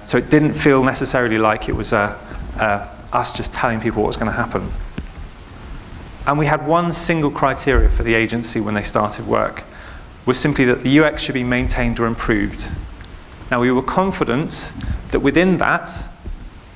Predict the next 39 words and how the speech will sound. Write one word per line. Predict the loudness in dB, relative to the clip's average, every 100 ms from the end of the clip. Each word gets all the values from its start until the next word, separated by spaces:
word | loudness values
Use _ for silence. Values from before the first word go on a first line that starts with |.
| -8 0
things | 2 2 2
like | 4 4 -2 -12 -10 -4
the | -2
cost | 2 2 2 -8 0
would | 0 4
be | 2
reduced, | 4 2 2 -2
things | -2 0 2
like | 2 2
the | 0
complexity | 0 0 -2 -4 -2 -2 -2 -6 -10 -2
would | 2
be | 4
reduced, | 4 4 2 2
things, | 2 2
all | 6 8
the | 8
stuff | 4 2 0
that, | -4 -4 -10 -2
that | 0
were | 4
raised | 4 2
as | -2
problems | -4 -2 -2
before, | 0 4 6 6 2 0
but | 4
we | 6
wanted | 6 4 0
to | 0
just | -2 -2
try | 0 0
and | 0 -4
keep | 0 0 0
it | 0
as | -2 -2
straightforward | 0 0 2 2 0
as | 2
possible, | -2 -2 -6 -6 -8 -16 -18 -18 -6 0
um, | 0 0